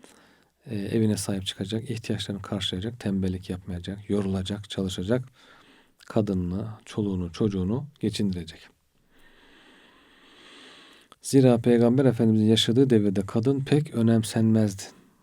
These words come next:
Dolayısıyla bu iki hayati ihtiyacı da gerektiği şekilde temin edilmezdi. Peygamberler Sultanı bu ifadesiyle yeme içme, giyinip kuşanma gibi zaruri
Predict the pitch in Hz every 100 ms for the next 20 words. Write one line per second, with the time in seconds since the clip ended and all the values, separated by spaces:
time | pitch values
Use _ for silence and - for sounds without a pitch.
0 | _ _ 117 117 120 131 113 131 139 135
1 | 110 107 104 101 127 113 - 117 107 110
2 | 139 131 107 101 - 135 131 107 107 104
3 | 143 139 110 117 143 139 110 110 98 90
4 | 87 - _ _ _ _ _ _ _ -
5 | - - - - - _ - 120 120 120
6 | 117 120 139 143 - 110 - 104 107 127
7 | 139 135 - 110 107 104 143 113 101 110
8 | 113 113 - 107 123 117 113 113 120 -
9 | - 110 113 131 107 95 - _ - -
10 | - - - - 117 120 139